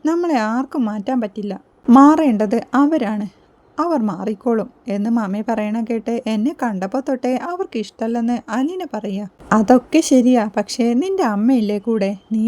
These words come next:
ജീവിച്ചിരിപ്പുണ്ടെന്ന് പോലും അറിയാത്ത നിന്റെ അമ്മ, നീ ഒരുപാട് ക്ഷമിക്കണം" എന്ന് മമ്മി വീണ്ടും ആശ്വസിപ്പിക്കുമ്പോൾ, തനിക്ക് ഒരുപാട് വിഷമമാവുന്നു എന്ന് അലീന പറയണ കേട്ട്, "നീ വിഷമിക്കേണ്ട, നിന്റെ കൂടെ ഞാനുണ്ട്, നീ പിടിച്ചു നിൽക്കണം, നീ എപ്പോഴും ഓർക്കണം,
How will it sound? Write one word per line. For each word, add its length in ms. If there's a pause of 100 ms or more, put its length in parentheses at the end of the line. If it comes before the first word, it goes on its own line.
(120)
ജീവിച്ചിരിപ്പുണ്ടെന്ന് 920
പോലും 340
അറിയാത്ത 440
നിന്റെ 280
അമ്മ, 220 (280)
നീ 80 (160)
ഒരുപാട് 400 (100)
ക്ഷമിക്കണം" 540 (140)
എന്ന് 260
മമ്മി 300
വീണ്ടും 360
ആശ്വസിപ്പിക്കുമ്പോൾ, 920
തനിക്ക് 360
ഒരുപാട് 400 (100)
വിഷമമാവുന്നു 760
എന്ന് 160 (180)
അലീന 260 (100)
പറയണ 300 (100)
കേട്ട്, 260 (340)
"നീ 80 (120)
വിഷമിക്കേണ്ട, 580 (200)
നിന്റെ 300
കൂടെ 200 (100)
ഞാനുണ്ട്, 480 (160)
നീ 80 (120)
പിടിച്ചു 440
നിൽക്കണം, 360 (300)
നീ 80 (140)
എപ്പോഴും 500
ഓർക്കണം, 340